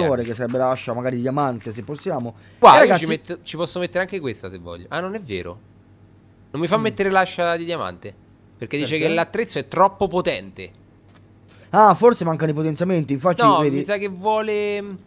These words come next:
Speaker 1: l'ascia di pietra, perché il macchinario è di pietra.
Speaker 2: E questa però è una, una rottura di scatole,
Speaker 1: Eh,
Speaker 2: dobbiamo mettere
Speaker 1: quindi
Speaker 2: la
Speaker 1: sì,
Speaker 2: pietra.
Speaker 1: eh,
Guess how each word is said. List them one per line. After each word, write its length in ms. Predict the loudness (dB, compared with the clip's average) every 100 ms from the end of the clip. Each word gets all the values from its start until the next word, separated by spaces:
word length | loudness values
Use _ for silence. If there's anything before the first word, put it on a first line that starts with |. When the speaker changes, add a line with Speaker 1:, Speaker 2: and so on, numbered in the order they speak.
| -20 -20 -20 -6
Speaker 1:
l'ascia 400 | 0 0 -2 -6
di 160 | -6
pietra, 420 | -4 -4 -2 -4 -6
perché 200 | -6 -8
il 60 |
macchinario 360 | -8 -6 -4 -4
è 40 |
di 100 | -6
pietra. 420 | -8 -8 -6 -8 -12 -20 _ _ _ -20 -20 -20 -20 -20
Speaker 2:
E 60 | -16
questa 260 | -8 -4 -2
però 140 | 0
è 20 | 0
una, 140 | 0
una 120 | -2
rottura 300 | -4 -2 -2
di 180 | 0 -2
scatole, 440 | -2 -4 -4 -2
Speaker 1:
Eh, 20 | 0 0
Speaker 2:
dobbiamo 60 | 0 -2
mettere 100 | 0
Speaker 1:
quindi 140 | 0
Speaker 2:
la 80 | 0
Speaker 1:
sì, 100 | -2
Speaker 2:
pietra. 300 | -2 -2 -2 0
Speaker 1:
eh, 80 | -2